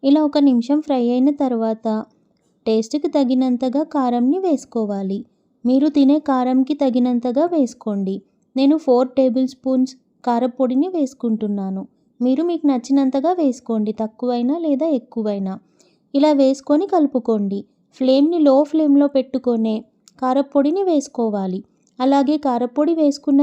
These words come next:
వెంటనే బోటీని వేసుకోండి, లేదంటే కారం మాడిపోతుంది. ఇలా మొత్తం మనం ఉడికించుకున్న బోటీని తీసుకొని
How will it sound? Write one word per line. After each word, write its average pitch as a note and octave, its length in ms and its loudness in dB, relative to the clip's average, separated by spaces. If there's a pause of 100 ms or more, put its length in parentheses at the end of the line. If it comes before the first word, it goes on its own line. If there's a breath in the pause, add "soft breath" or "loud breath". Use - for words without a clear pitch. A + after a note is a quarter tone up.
(120)
వెంటనే A#3+ 480 0 (440)
బోటీని C#4 540 4
వేసుకోండి, G#3 640 -2 (680)
లేదంటే C#4+ 500 2 (140)
కారం C4+ 360 0
మాడిపోతుంది. G#3+ 800 -2 (580)
ఇలా D4 220 2
మొత్తం B3+ 400 0
మనం D#4 260 4
ఉడికించుకున్న C#4 640 2 (100)
బోటీని A#3 500 0
తీసుకొని A3+ 560 -2